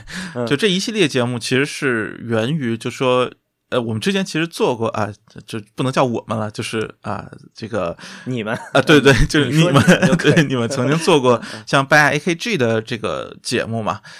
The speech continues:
Speaker 2: 然后森海这个其实之前我也和，就私下聊过，就觉得不是很想碰，有点这个感觉，或者东西实在有点太乱了，就需要花一段时间好好整理一下。呃，然后其实是，
Speaker 1: 嗯。
Speaker 2: 就是前段时间看到了一本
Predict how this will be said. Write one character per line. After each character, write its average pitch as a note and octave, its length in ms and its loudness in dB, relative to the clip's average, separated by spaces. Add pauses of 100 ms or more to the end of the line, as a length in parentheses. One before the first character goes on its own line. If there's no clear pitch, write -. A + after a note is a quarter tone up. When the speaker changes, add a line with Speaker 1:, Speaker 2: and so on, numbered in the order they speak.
(120)
Speaker 2:
然 A#2+ 160 4
后 D#3+ 60 4
森 G#3+ 260 2
海 E3 240 0
这 C#3+ 160 0
个 B2 140 2
其 - 120 -6
实 B2 100 -2
之 - 120 -6
前 A#2+ 380 -2
我 A#2 160 -2
也 A#2 100 -4
和， A2 600 -2 (120)
就 A#2+ 120 -4
私 D3 180 -2
下 C#3+ 240 2
聊 A2 240 -4
过， B2 180 -2
就 A2+ 120 -8
觉 A2+ 160 -4
得 A2+ 360 0 (140)
不 B2 80 -4
是 D3 120 -2
很 C#3 140 0
想 D3 220 -2
碰， B2+ 320 -4
有 A2+ 140 -4
点 B2 120 -4
这 - 140 -2
个 A#2+ 260 0
感 - 240 -2
觉， G#2 320 -2 (280)
或 B2 100 0
者 A2+ 60 2
东 C#3+ 180 0
西 C#3 140 -2
实 A#2 80 -6
在 C3+ 80 4
有 C3 100 4
点 C3 220 -2
太 C3 220 -4
乱 D#3+ 280 -2
了， - 260 -10
就 A#2 120 -8
需 - 320 -6
要 B2 100 6 (220)
花 A#2+ 260 2
一 C#3+ 60 -2
段 B2+ 120 0
时 A2+ 60 -8
间 C3 120 -2
好 A2+ 160 -4
好 B2 60 0
整 B2 280 -6
理 F3+ 80 -2
一 - 80 -10
下。 - 340 -6
呃， B2+ 160 2
然 A#2+ 140 4
后 B3 120 4
其 - 200 0
实 E3+ 60 2
是， F3 360 0
Speaker 1:
嗯。 - 20 -10
Speaker 2:
就 - 80 -8
是 C3+ 160 -6
前 A#2 200 -6
段 D#3 120 -4
时 G3 100 -6
间 D#3+ 180 0
看 - 280 -2
到 D#3 140 0
了 A#2 300 -2
一 F#3 100 -6
本 G3+ 160 -6